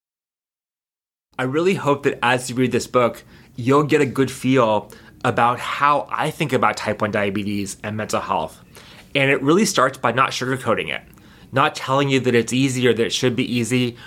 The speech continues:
or that it's ever gonna be easy. I really hope that my honesty is refreshing and that you can see that working to handle type one diabetes is not easy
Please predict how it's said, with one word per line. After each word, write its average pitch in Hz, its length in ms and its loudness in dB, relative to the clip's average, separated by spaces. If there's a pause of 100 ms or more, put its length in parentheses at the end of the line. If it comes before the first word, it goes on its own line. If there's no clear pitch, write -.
(220)
or 135 160 4
that 135 100 4
it's 139 200 0
ever 131 180 2
gonna 120 160 0
be 104 180 -6
easy. - 300 -12 (800)
I 131 40 2
really 156 280 4
hope 147 320 0
that 139 140 2
my 127 340 0
honesty 123 420 0
is 104 120 -2
refreshing 98 580 -4 (500)
and 123 160 -2
that 131 100 -2
you 131 100 0
can 127 180 0
see 170 580 0 (300)
that 127 400 0 (420)
working 151 480 0
to 151 100 -4
handle 135 300 2
type 131 240 0
one 127 120 0
diabetes 123 680 0
is 123 160 0
not 120 200 4
easy 127 360 0